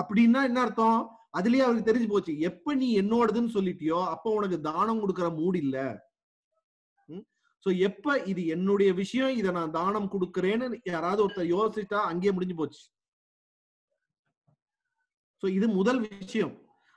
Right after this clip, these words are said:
தானம் கொடுக்கணும்னா நம்ம first கிளியரா இருந்துக்கணும், இந்த பொருள் நமக்கு சொந்தமான பொருள் இல்லைன்னு. ரெண்டாவது, ரெண்டாவது விஷயம் என்ன? ரெண்டாவது வந்து, ஓகே,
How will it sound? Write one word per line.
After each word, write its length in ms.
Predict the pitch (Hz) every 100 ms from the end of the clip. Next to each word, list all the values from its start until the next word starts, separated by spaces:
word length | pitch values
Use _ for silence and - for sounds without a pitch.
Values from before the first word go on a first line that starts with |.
| -
தானம் 320 | 139 196 226
கொடுக்கணும்னா 360 | 196 185 202 233
நம்ம 180 | 214
first 260 | 180 185 175
கிளியரா 240 | 185 190
இருந்துக்கணும், 300 | 208 196 165
இந்த 160 | 151 156
பொருள் 220 | 156 196
நமக்கு 260 | 208 156 160
சொந்தமான 540 | 170 175 185 175 170
பொருள் 260 | 151 147 143
இல்லைன்னு. 340 | 127 120 110 - - - _ _
ரெண்டாவது, 580 | 135 165 196 202 180 151 - - _ -
ரெண்டாவது 280 | 165 214 208
விஷயம் 380 | 196 196 170
என்ன? 240 | 151 113 - _ _ _ _ _ _ _ _ _ _ _ _ _ _ _
ரெண்டாவது 520 | 143 160 196 220 208 190
வந்து, 280 | 175 214 190
ஓகே, 380 | 202 180 143